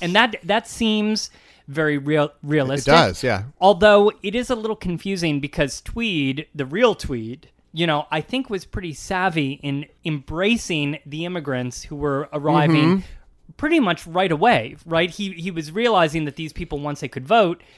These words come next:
Speaker 1: were able to, uh, w-, if he could get them jobs, they could get him votes, as we've talked about, well, in, in that Toon
Speaker 2: Yeah.
Speaker 1: show.
Speaker 2: So Amsterdam is wandering around and, some more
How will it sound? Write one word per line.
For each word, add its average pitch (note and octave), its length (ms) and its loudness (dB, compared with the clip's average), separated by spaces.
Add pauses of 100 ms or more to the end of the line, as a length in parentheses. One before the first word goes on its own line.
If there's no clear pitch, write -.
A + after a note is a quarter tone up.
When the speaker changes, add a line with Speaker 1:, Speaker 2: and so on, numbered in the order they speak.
(140)
Speaker 1:
were E3 280 -2
able D#3+ 300 0
to, C#3+ 680 0 (380)
uh, D3+ 120 2
w-, D#3+ 360 -6
if C#3+ 100 -6
he F#3+ 120 -6
could D3+ 360 -4
get E3 200 2
them F#3+ 260 0
jobs, D3+ 540 4 (100)
they D3+ 160 0
could D3+ 200 -6
get C#3+ 180 -2
him C3 240 -2
votes, B2+ 540 -2 (100)
as D3+ 180 -4
we've D#3 140 -8
talked C#3+ 300 -2
about, C#3 320 0
well, D#3 220 -4
in, C3+ 280 -8 (100)
in C#3+ 220 -2
that D3+ 260 0 (540)
Toon - 140 2
Speaker 2:
Yeah. G3 180 8
Speaker 1:
show. C3+ 320 -4 (340)
Speaker 2:
So G#3 440 4 (240)
Amsterdam A3 460 2
is E3 120 0
wandering D#3+ 380 0
around D#3+ 320 0
and, D#3+ 100 -4 (300)
some F3 220 -4
more C3 400 0